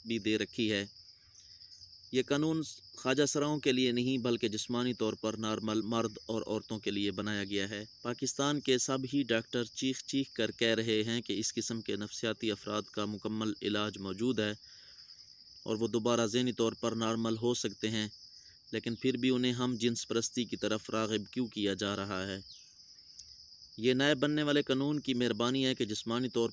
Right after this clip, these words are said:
पर मुकम्मल मर्द ख़ुद को औरत करार देकर किसी दूसरे मर्द के साथ शादी करके दोनों फिर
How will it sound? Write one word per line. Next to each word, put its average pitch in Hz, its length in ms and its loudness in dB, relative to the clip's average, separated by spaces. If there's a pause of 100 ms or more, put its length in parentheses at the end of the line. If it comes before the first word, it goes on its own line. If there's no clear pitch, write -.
पर 113 120 0
मुकम्मल 117 440 -2
मर्द 113 340 -2
ख़ुद 117 280 -4
को 107 320 0
औरत 113 260 0
करार 104 280 0
देकर 101 400 2
किसी 113 260 -4
दूसरे 113 360 -2
मर्द 107 280 -4
के 107 160 -2
साथ 101 260 -2
शादी 104 360 0
करके 98 400 0
दोनों 110 320 -2
फिर 104 220 -2